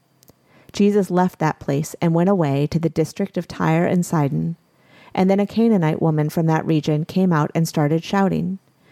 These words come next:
"Have mercy on me, Lord, Son of David.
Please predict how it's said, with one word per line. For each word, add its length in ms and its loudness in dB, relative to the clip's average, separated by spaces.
"Have 220 0
mercy 400 2
on 160 2
me, 140 2
Lord, 440 0
Son 240 0
of 120 0
David. 440 0